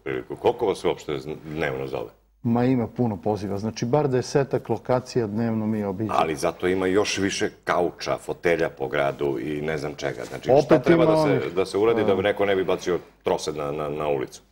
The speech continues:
Speaker 2: Stalno da se priča, Vladice. Kad god imate priliku i vi kažite. Mi smo prošle godine, tokom čitave godine,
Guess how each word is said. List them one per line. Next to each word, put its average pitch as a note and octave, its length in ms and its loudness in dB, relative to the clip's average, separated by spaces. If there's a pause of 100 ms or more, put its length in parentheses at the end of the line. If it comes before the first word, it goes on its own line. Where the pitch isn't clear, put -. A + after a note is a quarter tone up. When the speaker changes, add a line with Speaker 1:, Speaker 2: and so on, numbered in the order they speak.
Speaker 2:
Stalno G3 400 2
da F#3 100 2
se F3 160 2
priča, F3 320 0
Vladice. G2 520 -6
Kad A2 200 0
god D3 200 4
imate C#3+ 300 2
priliku C3+ 460 0
i A#2+ 60 0
vi B2 160 0
kažite. A2 520 -4 (640)
Mi D3+ 120 0
smo D3 160 -2
prošle D3+ 340 0
godine, C#3+ 480 0
tokom A2 360 -2
čitave A2 420 -2
godine, C#3+ 540 0